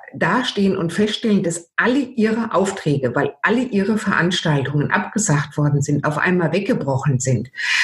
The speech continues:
dann brauchen Sie die Hilfe nicht erst in drei Monaten. Und natürlich wird da, werden da Leute dabei sein, das ist völlig klar. Die hätten die Hilfe nie gebraucht. Aber Aufgabe ist natürlich jetzt erstmal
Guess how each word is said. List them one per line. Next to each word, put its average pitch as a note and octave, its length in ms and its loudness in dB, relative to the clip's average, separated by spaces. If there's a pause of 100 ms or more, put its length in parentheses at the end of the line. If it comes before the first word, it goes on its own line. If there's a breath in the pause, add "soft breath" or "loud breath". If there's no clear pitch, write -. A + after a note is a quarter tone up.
(180 loud breath)
dann E3 160 2
brauchen D#3+ 320 0
Sie G3 160 0
die F3+ 100 -2
Hilfe G3 280 0
nicht G3 180 2
erst - 260 -6
in F3+ 100 2
drei E3 220 2
Monaten. D#3 600 0 (360 loud breath)
Und F#3+ 220 2
natürlich G3 760 0 (280)
wird F#3+ 220 0
da, G3 80 0 (100)
werden F3+ 320 0
da F#3 80 0
Leute G3 380 2
dabei D3 440 0
sein, G3+ 240 2
das D3 220 -4
ist - 120 -2
völlig A3+ 420 -2
klar. A3+ 380 0 (560 loud breath)
Die F#3+ 80 2
hätten A#3+ 220 0
die A#3 160 4
Hilfe B3+ 220 0
nie C#4 220 4
gebraucht. - 640 -4 (920 loud breath)
Aber G3+ 480 0 (320)
Aufgabe A3 560 2
ist G3 220 -2
natürlich G3+ 460 0
jetzt G#3+ 260 0
erstmal F3+ 640 0